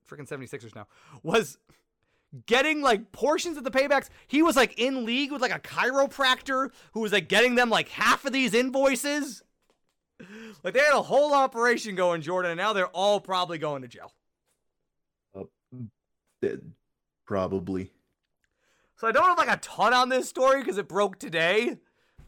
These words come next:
Speaker 1: But, you know, we gotta be on tribute video watch now, Jordan. To bring things full circle, is Tony Allen still getting a tribute video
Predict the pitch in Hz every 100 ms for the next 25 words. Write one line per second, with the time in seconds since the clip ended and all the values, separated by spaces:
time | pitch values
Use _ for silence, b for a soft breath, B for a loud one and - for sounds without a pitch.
0 | _ - 185 180 170 180 208 247 262 214
1 | 202 254 359 381 349 330 339 330 254 180
2 | 180 165 151 147 - 151 143 - 156 120
3 | 151 - _ _ _ _ _ _ _ _
4 | _ _ _ _ _ 349 B B B -
5 | 208 294 311 302 330 302 320 269 202 220
6 | 320 349 - 339 330 320 311 226 - -
7 | 277 320 214 277 277 233 277 233 185 147
8 | 147 143 135 131